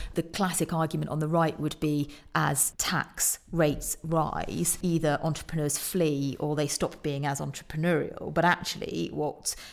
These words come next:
uh, seems to be the case is that as they rise, those people just find cleverer ways of avoiding paying the tax. And actually, this doesn't just apply to income taxes and the sort of, um, marginal tax rates that Ocasio-Cortez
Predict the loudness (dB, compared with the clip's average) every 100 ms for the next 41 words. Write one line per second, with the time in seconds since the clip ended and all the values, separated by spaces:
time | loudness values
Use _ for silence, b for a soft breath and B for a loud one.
0 | B 2 2 2 2 2 0 -4 -2 -2
1 | 0 -2 -2 -2 -2 -4 -6 -4 -2 -4
2 | -2 -2 -2 -2 -4 -2 0 -2 -4 -8
3 | -4 -4 -4 -4 -6 -6 -4 -4 -6 -4
4 | -4 -2 -4 -2 -2 -2 -2 -2 -2 -2
5 | -2 -2 -4 0 2 2 0 -4 -6 -2
6 | 0 0 B B B B B B B 0
7 | 2 4 4 6 6 4 -2 -4 0 0
8 | 0 0 0 0 -4 -8 -20 _ -20 -20
9 | 2 6 6 6 -4 -4 -4 -4 -4 -2
10 | -2 0 0 0 0 -2 -4 0 2 0
11 | -4 -6 -2 0 0 -2 -4 -6 -2 -2
12 | -2 -2 -2 -2 -2 -10 -4 0 0 -2
13 | -2 -2 -4 0 0